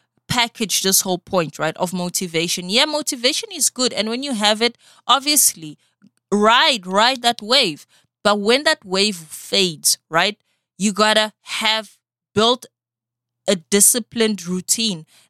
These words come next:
that says to you that at this time, this is what I'm doing. But when you're doing that thing, there needs to be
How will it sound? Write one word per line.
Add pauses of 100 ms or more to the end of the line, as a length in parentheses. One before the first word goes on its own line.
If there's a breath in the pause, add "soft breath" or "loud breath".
that
says
to
you
that
at
this
time,
this
is
what
I'm
doing. (240 soft breath)
But
when
you're
doing
that
thing,
there
needs
to
be